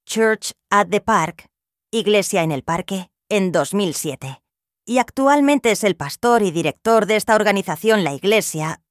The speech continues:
trabaja para emplear el concepto Micro Shelter Village, pueblo microrefugio, para ayudar a las personas a escapar de la vida en la calle. Y la iglesia también fomenta el desarrollo laboral para brindar confianza,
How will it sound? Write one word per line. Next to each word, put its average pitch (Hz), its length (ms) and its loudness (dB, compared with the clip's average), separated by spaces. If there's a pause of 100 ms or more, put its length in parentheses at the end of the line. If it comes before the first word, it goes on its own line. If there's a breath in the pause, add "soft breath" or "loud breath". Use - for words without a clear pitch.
trabaja 247 500 -2
para 196 240 0
emplear 190 500 2
el 226 180 2
concepto 156 800 -4 (180)
Micro 262 540 0
Shelter 233 540 0
Village, 170 580 -4 (320)
pueblo 147 340 0
microrefugio, 147 1000 -6 (500)
para 240 200 2
ayudar 240 320 2
a 311 60 6
las 285 180 0
personas 254 540 0
a 220 60 4
escapar 208 520 0
de 165 140 -2
la 156 160 -4
vida 214 280 2
en 202 120 2
la 147 100 2
calle. 139 440 -12 (440)
Y 247 120 -2
la 233 140 6
iglesia 220 420 2
también 190 360 -2
fomenta 185 460 -2
el 175 80 -4
desarrollo 170 540 -2
laboral 165 420 0
para 165 260 -4
brindar 156 460 -2
confianza, 156 920 -4